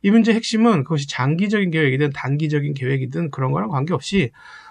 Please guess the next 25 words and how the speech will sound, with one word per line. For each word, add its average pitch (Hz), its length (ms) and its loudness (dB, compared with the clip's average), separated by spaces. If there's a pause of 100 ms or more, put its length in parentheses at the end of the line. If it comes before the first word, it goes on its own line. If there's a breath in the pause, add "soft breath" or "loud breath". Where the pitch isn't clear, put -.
(100)
서민들이 269 440 4
가장 160 300 0
부담 147 280 0
없이 156 180 -2
즐기는 135 300 -2
기호 139 240 0
제품인 151 460 -2
담배와 131 340 -2
술, 127 280 -8 (120)
물론 226 220 0
건강에는 151 400 2
좋지 175 440 -8
않죠. - 600 -6 (540 soft breath)
하지만 208 400 0
그나마 180 340 4
가장 151 300 -4
쉽고 190 320 -4
편리하게 202 600 -2 (280 soft breath)
심적인 226 580 -2
스트레스를 190 560 -4
해소하게 190 440 2
해주는 139 260 0
담배와 139 360 0
술에 180 240 -4
대해서 147 380 -2